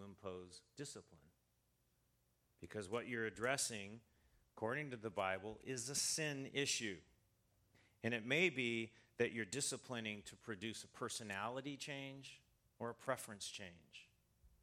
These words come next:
in which case you really need to think about that.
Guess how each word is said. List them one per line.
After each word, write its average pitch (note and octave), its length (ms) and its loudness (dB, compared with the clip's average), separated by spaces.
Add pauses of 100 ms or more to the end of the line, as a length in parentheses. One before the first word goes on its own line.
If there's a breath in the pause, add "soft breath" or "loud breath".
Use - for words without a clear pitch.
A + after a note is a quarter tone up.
(500)
in F#2+ 120 -6
which G#2 200 0
case A2 340 0
you G#2+ 160 -6
really G#2 280 2
need G2 240 -6
to F#2 40 -4
think - 320 -6
about - 360 -4
that. C#2 240 -12